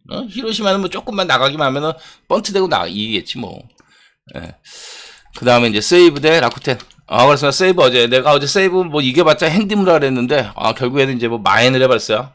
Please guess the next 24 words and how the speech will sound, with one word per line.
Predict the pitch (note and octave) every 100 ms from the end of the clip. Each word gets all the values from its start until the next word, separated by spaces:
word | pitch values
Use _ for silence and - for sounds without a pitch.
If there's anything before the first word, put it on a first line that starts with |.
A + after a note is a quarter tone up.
| -
어, | F2 F2+ F#2+
어제 | B2
세이브 | - E3 E3+
승에 | E3 E3+
핸디무라 | D#3+ G3 F#3+ D#3
했는데, | C3+ D#3 D#3 - - - -
라쿠텐이 | A#2 C#3+ F#3+ F#3 F3+ F3+
그냥, | D#3+ C#3+ D#3+ F#3 C#3
그냥 | D#3+ F3
터졌죠. | G3 G#3 - A2+ G#2+ E3+ - F#2
예. | F2+ F2 - _ _ _ _
그래서 | - D#3+ E3
타케우치, | D#3+ A3+ - G#3 G3 - - - C#3
타케우치. | F#3+ F3+ F3+ D#3+
오늘은 | C3 F3 A#3+ B3 B3 A#3+
솔직히 | F#3 G#3 G3+ F3+
이 |
경기는 | D#3+ E3+ E3+ E3
이제 | D#3
오-, | G#2 G#2+ A2+
누구나 | D3 G#3 F#3
보는 | E3+ E3
오바 | G#2+ C#3 F3
같은데, | D#3+ - G#2+ F#2 G#2 G2+